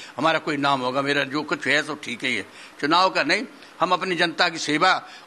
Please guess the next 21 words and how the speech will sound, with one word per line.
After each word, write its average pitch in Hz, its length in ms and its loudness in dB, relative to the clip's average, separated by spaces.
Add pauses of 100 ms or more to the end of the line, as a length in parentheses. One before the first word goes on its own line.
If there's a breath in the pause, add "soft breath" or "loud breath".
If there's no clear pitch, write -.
और 160 120 4
भाव 160 440 2
से, 143 160 -2 (500 loud breath)
ए, 151 420 6
करना 185 240 4
चाहते 160 340 2
हैं। 160 60 2
हमारे, 175 260 4
हमको 165 300 2
दुख 165 220 0
होता 160 240 0
है 147 60 2
कि 160 80 -2
बहन 160 260 0
बेटियों 170 340 2
के 147 60 -6
साथ 156 180 2
बलात्कार 151 680 0
हो 113 140 -4
रहा 123 120 2
है। 120 100 -2